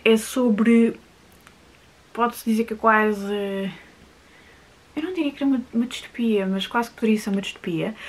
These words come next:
Ahm, em que nós temos uma, vários adolescentes,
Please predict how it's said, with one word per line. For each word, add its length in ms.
Ahm, 840
em 60
que 60
nós 140
temos 420
uma, 440
vários 540
adolescentes, 680